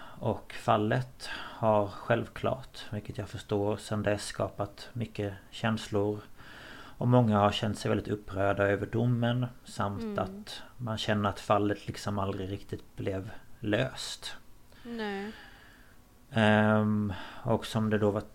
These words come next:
Speaker 1: typiskt för vid den tiden så prövades ju George, eh, bara inför en helt vit jury.
Speaker 2: Mm.
Speaker 1: Eh, då det vid den här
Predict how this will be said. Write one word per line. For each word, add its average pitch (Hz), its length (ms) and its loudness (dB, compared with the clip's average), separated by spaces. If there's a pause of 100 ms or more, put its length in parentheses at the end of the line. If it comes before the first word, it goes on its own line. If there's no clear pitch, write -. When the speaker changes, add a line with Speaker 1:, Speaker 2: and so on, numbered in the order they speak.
Speaker 1:
typiskt - 540 -4
för 101 300 6
vid 101 140 2
den 98 140 0
tiden 127 540 0
så - 160 -6
prövades 104 720 2
ju 135 220 2 (220)
George, 131 460 0 (420)
eh, 110 180 0
bara 110 600 0
inför 107 420 -2
en 104 140 0
helt 101 380 -2
vit 101 380 -4
jury. 104 420 -2 (540)
Speaker 2:
Mm. 214 460 -8
Speaker 1:
Eh, 101 500 2
då 101 280 4
det 98 420 4 (260)
vid 113 140 -6
den 95 80 -2
här 95 80 0